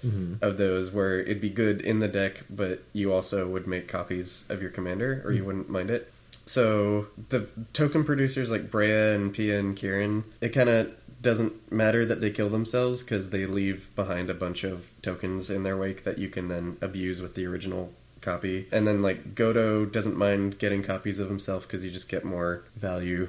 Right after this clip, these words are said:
Speaker 2: on the Godo train.
Speaker 1: Mm-hmm.
Speaker 2: Uh, Bladewing,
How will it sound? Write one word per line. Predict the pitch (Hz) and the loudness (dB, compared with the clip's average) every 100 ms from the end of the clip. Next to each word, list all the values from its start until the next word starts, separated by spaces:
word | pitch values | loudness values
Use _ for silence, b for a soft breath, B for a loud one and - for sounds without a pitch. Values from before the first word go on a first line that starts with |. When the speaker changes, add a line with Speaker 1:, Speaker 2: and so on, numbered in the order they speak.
| 92 | -2
Speaker 2:
on | 98 | -2
the | 92 | 0
Godo | 90 92 90 | 0 0 0
train. | - 92 92 | -2 0 2
Speaker 1:
Mm-hmm. | 104 98 90 95 101 - | 0 0 -4 -4 -4 0
Speaker 2:
Uh, | 95 | 0
Bladewing, | 92 107 104 107 104 101 101 98 | 2 4 4 4 4 4 2 0